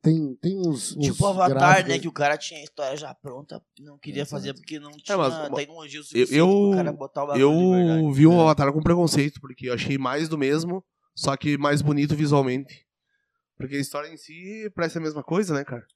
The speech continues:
Speaker 2: O, o último agora?
Speaker 3: É, e eu achei meio remendado aquela história do, do ter o cara que morreu lá no Avatar voltar como
Speaker 2: Meu,
Speaker 3: um
Speaker 2: tá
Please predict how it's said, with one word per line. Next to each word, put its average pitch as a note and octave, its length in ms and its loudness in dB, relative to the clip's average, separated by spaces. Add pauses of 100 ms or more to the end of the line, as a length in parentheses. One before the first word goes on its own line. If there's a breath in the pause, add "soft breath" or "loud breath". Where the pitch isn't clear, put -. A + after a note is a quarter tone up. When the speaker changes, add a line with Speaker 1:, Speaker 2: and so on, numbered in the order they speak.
Speaker 2:
O, G#2 360 -2
o A2 40 6
último C#3+ 300 6
agora? E3 320 4
Speaker 3:
É, C#3+ 180 6
e D#3+ 100 2
eu D#3+ 60 6
achei E3 220 4
meio F3 160 2
remendado G3 580 -2
aquela E3 300 -2
história D3+ 400 0
do, C#3+ 160 -2
do C3 160 -2
ter C3+ 160 -2
o C3+ 140 4
cara C3+ 240 -2
que - 80 -12
morreu C3+ 400 0
lá B2+ 160 -2
no C3 60 -6
Avatar C3 520 -6
voltar C#3+ 400 0
como D3 240 -2
Speaker 2:
Meu, F3+ 160 -4
Speaker 3:
um C3 60 -6
Speaker 2:
tá D3 40 -2